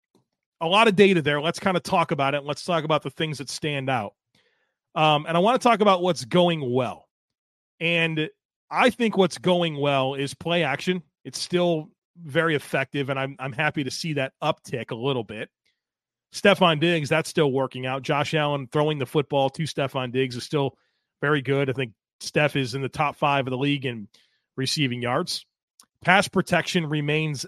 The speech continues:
excellent, right? I mean, Josh Allen, one of the least sacked quarterbacks in the league, bottom of the league in terms of percentage of passing attempts that have pressure. And so the pass protection has been really good.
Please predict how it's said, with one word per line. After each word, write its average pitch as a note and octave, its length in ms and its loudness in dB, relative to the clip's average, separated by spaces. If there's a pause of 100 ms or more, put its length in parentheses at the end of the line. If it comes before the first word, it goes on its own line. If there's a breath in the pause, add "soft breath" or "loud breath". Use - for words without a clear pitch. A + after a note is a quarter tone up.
excellent, D3+ 520 -4
right? D3 300 -2
I C#3 60 -6
mean, C3+ 280 -6 (400)
Josh D3 280 0
Allen, C#3+ 320 0
one C#3 120 0
of B2+ 60 -4
the B2+ 80 -2
least D#3 300 -2
sacked D#3+ 280 0
quarterbacks D3+ 540 0
in D#3 40 -6
the C3+ 80 -4
league, D3+ 400 -2 (140)
bottom D3+ 480 0 (500)
of C#3+ 120 -2
the C#3+ 80 0
league D3+ 220 2
in C#3+ 100 -4
terms C#3+ 300 -2
of C3 100 -2 (120)
percentage D#3+ 600 -2
of C#3+ 300 -2
passing D#3 460 -4
attempts C#3+ 380 -6
that B2+ 160 -4
have B2 260 -4
pressure. F3+ 420 0 (580)
And B2+ 100 -8
so C#3+ 100 2
the B2 100 0
pass F3 280 2
protection D3+ 540 -4
has B2+ 160 -6
been B2+ 140 -2
really D3+ 260 2
good. D3+ 320 4